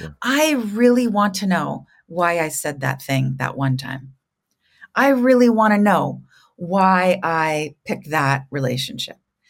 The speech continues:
Speaker 2: I really want to know why I chose to live in an apartment building that has mold in it. Like, I want to know <laughs> these things. Like, I want to,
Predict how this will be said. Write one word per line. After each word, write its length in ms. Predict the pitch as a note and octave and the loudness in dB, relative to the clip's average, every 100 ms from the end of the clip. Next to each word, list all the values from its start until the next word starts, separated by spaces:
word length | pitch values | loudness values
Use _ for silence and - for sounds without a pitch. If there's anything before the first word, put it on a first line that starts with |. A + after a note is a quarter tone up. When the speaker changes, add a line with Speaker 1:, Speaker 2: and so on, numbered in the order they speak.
| - G3 | -20 -14
Speaker 2:
I 180 | - D#4 | -4 0
really 400 | D#4+ D4+ D4+ D4+ | 0 2 2 4
want 240 | C#4+ C4+ C4 | 4 4 4
to 80 | |
know 380 | B3 B3 C#3+ C3+ - - - - | 6 4 2 -8 -16 -20 -20 -8
why 460 | F#3 G#3 G3+ G3+ | 0 2 4 4
I 100 | G3 | 2
chose 380 | F#3+ - F#3+ F#3+ | 0 -2 -2 -4
to 140 | F#3+ | -4
live 180 | F3+ E3+ | -4 -4
in 80 | E3 | -4
an 80 | D#3 | -8
apartment 400 | C3+ D#3+ D3+ E3 | -4 -4 -4 -6
building 240 | D3+ D3+ | -6 -6
that 100 | C#3+ C3+ | -6 -6
has 360 | D3 C#3+ C3+ | -6 -6 -6
mold 300 | C#3+ C#3 C3+ | -4 -2 -2
in 80 | B2+ | -4
it. 100 | B2+ _ _ _ _ _ | -8 _ _ _ _ _
Like, 140 | G#3+ G#3 | -10 -4
I 80 | B3 | 0
want 240 | B3 C4 | 2 4
to 60 | C4+ | 4
know 380 | B3+ C4 C4+ C#4 | 4 4 6 4
<laughs> 100 | A#3+ | 4
these 400 | F#3+ F#3+ - - | 2 2 -2 -6
things. 380 | D4+ - A#3+ - | -6 -4 -4 0
Like, 140 | G3+ - - - B3+ - | -2 -2 -8 -6 -6 -2
I 80 | |
want 300 | G3+ A3+ | 2 2
to, 40 | A#3 | 0